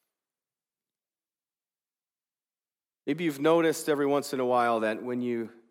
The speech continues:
children are singing particularly loud, it's pretty emotional for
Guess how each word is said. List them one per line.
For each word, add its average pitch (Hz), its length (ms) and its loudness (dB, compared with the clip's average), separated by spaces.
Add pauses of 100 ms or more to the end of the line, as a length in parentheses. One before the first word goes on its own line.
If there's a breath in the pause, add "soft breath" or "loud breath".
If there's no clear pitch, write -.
children 123 400 -4
are 107 80 -6
singing 123 320 -6
particularly 123 720 -10
loud, 107 420 -6 (840)
it's - 120 -20 (100)
pretty 165 160 -2
emotional 139 520 -2
for 104 480 -8